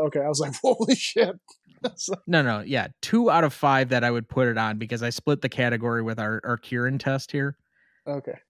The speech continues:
Speaker 2: That I would leave it on, I'm gonna give it a three point five. So I have a five point five.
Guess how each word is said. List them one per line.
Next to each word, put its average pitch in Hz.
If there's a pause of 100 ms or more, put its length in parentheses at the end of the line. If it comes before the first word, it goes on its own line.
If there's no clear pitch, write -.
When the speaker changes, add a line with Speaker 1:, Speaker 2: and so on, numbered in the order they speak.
(120)
Speaker 2:
That 139
I 139
would 127
leave 151
it 190
on, 220 (140)
I'm 165
gonna 185
give 170
it 160
a 147
three 143
point 123
five. 80
So -
I 123
have 175
a 139
five 120
point 95
five. -